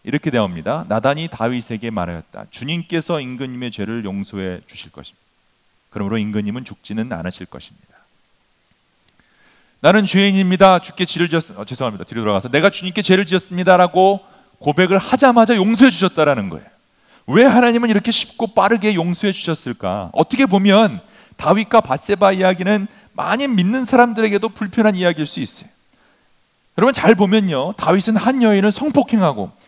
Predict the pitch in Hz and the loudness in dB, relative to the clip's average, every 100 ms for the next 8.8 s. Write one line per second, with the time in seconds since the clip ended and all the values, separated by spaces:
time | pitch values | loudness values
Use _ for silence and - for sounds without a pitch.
0 | - 180 220 170 160 196 214 214 - 233 | -2 2 2 2 2 0 0 -2 -2 2
1 | 220 202 98 _ _ _ _ _ _ _ | 4 2 0 _ _ _ _ _ _ _
2 | _ _ _ _ _ - 127 247 196 147 | _ _ _ _ _ -6 -2 2 2 2
3 | - 294 254 156 110 85 - - _ _ | -2 0 0 0 -4 -10 -18 -20 _ _
4 | _ _ _ _ _ _ - 147 196 277 | _ _ _ _ _ _ -4 -2 0 -2
5 | 226 240 196 143 160 156 107 87 - 233 | 0 2 2 2 -2 -4 -6 -8 -4 0
6 | 185 233 294 262 277 - - 208 190 190 | 2 2 0 -2 -4 -2 0 2 0 2
7 | 190 170 180 180 - 196 220 202 - - | 2 2 -2 -4 -2 0 2 0 -2 -16
8 | _ - 202 233 165 98 80 - | _ -2 4 4 4 -2 -12 -18